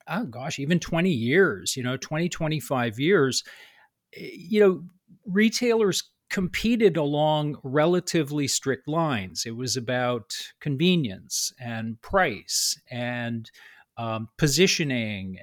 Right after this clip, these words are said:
and, uh, merchandising. You know, these were sort of the,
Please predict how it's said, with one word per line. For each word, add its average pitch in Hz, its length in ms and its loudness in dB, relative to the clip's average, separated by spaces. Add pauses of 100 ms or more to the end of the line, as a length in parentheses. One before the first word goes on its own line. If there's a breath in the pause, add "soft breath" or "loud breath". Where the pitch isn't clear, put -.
(120)
and, 123 560 -2
uh, 117 280 -2 (280 loud breath)
merchandising. 113 1300 0
You 131 80 -4
know, 131 140 0
these 185 280 2
were 156 140 2
sort 156 340 2
of 123 200 0
the, 117 260 0